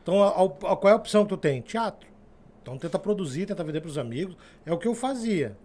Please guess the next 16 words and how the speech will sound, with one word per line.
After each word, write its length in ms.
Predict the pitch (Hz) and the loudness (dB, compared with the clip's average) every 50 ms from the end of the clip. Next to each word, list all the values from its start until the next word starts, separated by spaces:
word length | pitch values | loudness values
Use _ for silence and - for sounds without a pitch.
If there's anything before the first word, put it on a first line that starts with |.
| - | -14
entendeu? 320 | 139 135 123 117 131 135 - - - - - - - - - - - - | -10 -8 -6 -6 -6 -8 -10 -14 -20 -20 -20 -20 -20 -20 -20 -20 -18 -8
Alguma 300 | 170 165 156 190 202 202 | -8 -4 -2 0 0 0
empresa 400 | 180 - - 175 185 185 175 170 | -2 -2 -2 -2 -2 0 0 2
ou 80 | 156 143 | 2 2
outra 300 | 143 156 190 190 208 - | 4 2 2 0 -2 -4
que 100 | 170 165 | -2 -2
eu, 180 | 147 135 127 - - - - - - - - - - - | -2 -2 -4 -8 -16 -20 -20 -20 -20 -20 -20 -20 -14 -2
na 120 | 160 156 156 | 0 0 0
conversa, 640 | - 175 156 135 151 147 165 196 185 - 196 156 131 - - | 2 -2 0 2 4 4 4 4 4 2 -4 -6 -6 -6 -8
né, 300 | 131 127 123 143 170 175 - - - - - - - - - | -6 -4 -4 -4 -6 -8 -14 -20 -20 -20 -20 -20 -20 -14 -4
vendia 400 | 143 170 175 160 135 131 165 - | 0 0 0 0 0 -2 -2 -2
um 80 | - | -2
show, 500 | - - - 143 143 160 196 202 - - - - - - - - - - - - - - - - - _ - - - - - - - - - - - - - 190 | -4 -2 2 4 4 4 4 0 -2 -4 -12 -20 -20 -20 -20 -20 -20 -20 -20 -20 -20 -20 -20 -20 -20 _ -20 -20 -20 -20 -20 -14 -12 -10 -10 -10 -12 -12 -2 0
era 220 | 185 196 233 277 | 4 4 4 6
isso, 320 | 254 202 196 - - - - | 6 4 2 2 0 -4 -6
cara. 240 | - 117 - - | -6 -6 -6 -10